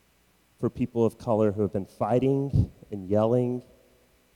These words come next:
and trying to protect themselves from a world that doesn't care,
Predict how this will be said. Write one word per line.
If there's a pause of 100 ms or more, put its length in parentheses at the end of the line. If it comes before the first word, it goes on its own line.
(240)
and
trying
to
protect
themselves
from
a
world
that
doesn't
care,